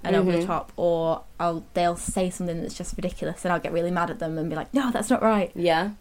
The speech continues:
Speaker 1: But they don't understand that the reason I've reacted so strongly is 'cause I'm having a really down day, and you've just said something that's horrible.
Speaker 2: Mm.
Speaker 1: So it's, it's,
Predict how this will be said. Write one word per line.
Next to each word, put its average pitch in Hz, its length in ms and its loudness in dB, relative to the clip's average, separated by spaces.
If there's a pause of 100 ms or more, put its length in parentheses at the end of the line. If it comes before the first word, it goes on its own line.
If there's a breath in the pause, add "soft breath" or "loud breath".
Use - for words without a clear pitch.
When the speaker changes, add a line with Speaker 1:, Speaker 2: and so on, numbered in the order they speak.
(300)
Speaker 1:
But - 320 0 (360)
they 180 120 0
don't 175 120 2
understand 170 680 -4
that - 200 -6
the 175 80 -4
reason 233 280 4
I've 180 140 -2
reacted - 300 -4
so 160 100 0
strongly 165 360 -6
is 151 100 -10
'cause - 120 -14
I'm 175 100 -8
having 175 200 -4
a 165 60 -4
really - 180 -6
down 175 240 -6
day, 170 320 -4 (260 soft breath)
and 175 200 0
you've 175 100 -4
just - 160 -8
said 175 160 -2
something 185 200 -6
that's - 120 -6
horrible. 170 460 -4 (160)
Speaker 2:
Mm. 175 240 0 (180)
Speaker 1:
So - 180 -4
it's, - 360 -6 (260 soft breath)
it's, - 440 -8